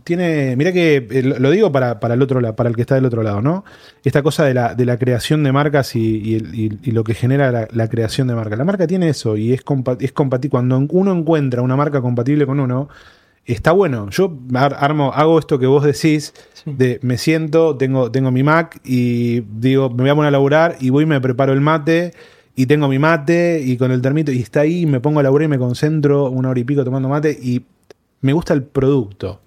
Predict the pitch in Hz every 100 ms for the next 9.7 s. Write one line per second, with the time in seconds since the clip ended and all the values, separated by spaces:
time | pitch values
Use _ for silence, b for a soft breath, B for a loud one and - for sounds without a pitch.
0 | _ _ _ 117 156 143 170 175 185 196
1 | 190 b b b _ - 123 143 143 135
2 | 143 143 120 139 147 - 123 139 139 123
3 | 107 117 110 123 147 147 135 127 131 120
4 | 98 107 123 110 107 113 - 170 160 143
5 | 180 175 147 170 175 165 147 139 170 175
6 | 143 131 139 156 120 147 151 147 143 151
7 | 147 156 175 160 147 165 165 170 165 156
8 | 139 135 127 127 123 131 127 127 - 147
9 | 143 135 147 151 170 131 120